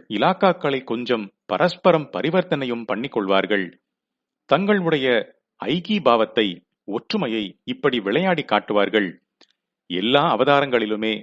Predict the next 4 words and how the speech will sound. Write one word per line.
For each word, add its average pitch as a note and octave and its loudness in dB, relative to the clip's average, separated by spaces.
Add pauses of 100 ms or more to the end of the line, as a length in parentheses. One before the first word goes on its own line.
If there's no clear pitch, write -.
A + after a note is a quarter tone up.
(140)
மகாவிஷ்ணு C3+ -4 (300)
துஷ்ட A#2 -2
சம்ஹாரம் B2 0
பண்ணினார். G2 -2